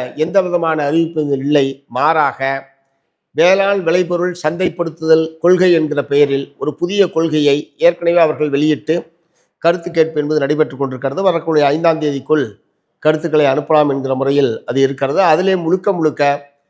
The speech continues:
விவசாயிகள் உற்பத்தி செய்யக்கூடிய வேளாண் விளைபொருட்களை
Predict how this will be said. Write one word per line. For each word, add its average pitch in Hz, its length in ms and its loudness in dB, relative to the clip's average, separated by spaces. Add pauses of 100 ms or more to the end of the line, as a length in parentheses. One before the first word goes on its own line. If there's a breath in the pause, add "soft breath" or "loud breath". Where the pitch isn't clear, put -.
(240)
விவசாயிகள் 190 600 0
உற்பத்தி 165 320 -6
செய்யக்கூடிய 170 440 -2
வேளாண் 165 400 0
விளைபொருட்களை 143 640 0